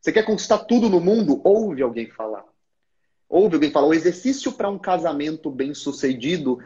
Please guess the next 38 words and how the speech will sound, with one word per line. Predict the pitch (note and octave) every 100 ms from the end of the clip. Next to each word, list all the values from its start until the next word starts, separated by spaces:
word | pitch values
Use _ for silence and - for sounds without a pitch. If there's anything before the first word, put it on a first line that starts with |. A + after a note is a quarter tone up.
| -
é | C#3
você | D3+ E3+
deixar | D#3 D#3 E3
a |
mulher | D#3+ D3+ D3+ -
falar | D3+ D3+
tudo | - - C4 A3+ D#3
que | C#3+
ela | D3
quiser | C#3+ C#3 A#2+ C#3+ C#3+
e | C#3
continuar | - C3 C#3 C3 D#3
prestando | D#3 C3+ - C#3
atenção | C3 B2 - B2+
naquilo, | A#2+ A2 B2 A#2
por | A#2+ A#2
mais | C3
chato | - A#2 - -
que | G#2+
seja, | - G#2 B2+ A#2 A2+
e | A#2
a-, | A2+
pra | - B2+
ela | B2
é | B2+
importante. | A#2+ G#2 - - _ _ _ _ _ - -
É... | G2 G#2+ A2 A2 G#2 G#2 - - _ - -
e |
aquilo | G#3 A3+
começou | G#3 G3+ G#3
a |
dar | G3
certo. | - F#3 - _ _ _ _ _ _ -
Mas | D#3
a | F#3
minha | G3+
dúvida | F#3 G3+ G#3+ A3 G3
era | C3+ A#2 -